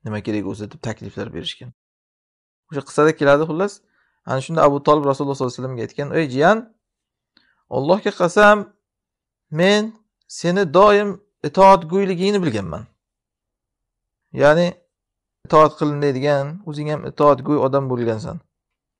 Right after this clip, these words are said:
Hech qaysarlik qiladigan odam bo'lmagansan", deyapti-da.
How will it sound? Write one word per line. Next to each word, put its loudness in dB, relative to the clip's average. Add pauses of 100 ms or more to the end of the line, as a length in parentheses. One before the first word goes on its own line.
(180)
Hech -6 (260)
qaysarlik 2
qiladigan -4
odam -6
bo'lmagansan", -4
deyapti-da. -8